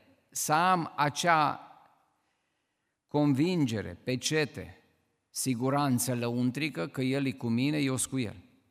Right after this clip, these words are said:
Asta e tot ce contează. Religiozitatea n-are voie să ia locul acestei realități. Doamne, ajută-ne!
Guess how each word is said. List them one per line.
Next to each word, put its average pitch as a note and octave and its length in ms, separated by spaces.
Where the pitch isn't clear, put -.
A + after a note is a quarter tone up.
Asta C3+ 220
e B2+ 40
tot C#3 160
ce A#2+ 100
contează. G2 480
Religiozitatea E3+ 1600
n-are F#3+ 420
voie E3 240
să - 160
ia D3 140
locul C#3+ 460
acestei C3 600
realități. A#2 880
Doamne, F3+ 320
ajută-ne! C#3 520